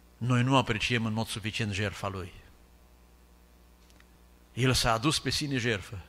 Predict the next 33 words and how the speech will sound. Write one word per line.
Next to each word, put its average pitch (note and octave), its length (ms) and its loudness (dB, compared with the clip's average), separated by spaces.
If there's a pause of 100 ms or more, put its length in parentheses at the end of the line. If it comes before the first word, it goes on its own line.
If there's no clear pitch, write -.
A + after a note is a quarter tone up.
(580)
și - 200 -6
noi E3 320 2 (760)
nici A2+ 160 -8
măcar A2+ 360 -2
nu G#2+ 140 -4
spunem D3 460 -2
altora G#2+ 580 -2 (180)
despre A2+ 380 -8
jertfa F2 340 -6
Sa. - 260 -10 (1300)
În A#2 200 -2
Ioan D3 260 4
unu C#3 160 -2
cu B2+ 80 -4
douăzeci A2+ 340 0
și - 80 -6
nouă B2 180 0
este A2 220 -6
scris - 440 -4
că - 120 -6
Ioan B2+ 240 0
Botezătorul A2+ 680 -2
a C#3+ 80 -2
spus - 240 0
cuvintele: B2 500 0 (220)
„Iată F#3 540 2
mielul F#3 400 2
lui E3+ 120 0
Dumnezeu D3+ 500 -2
care C3+ 180 -2
ridică C#3 240 -4
păcatul A#2+ 420 -4
lumii.” G2 220 -8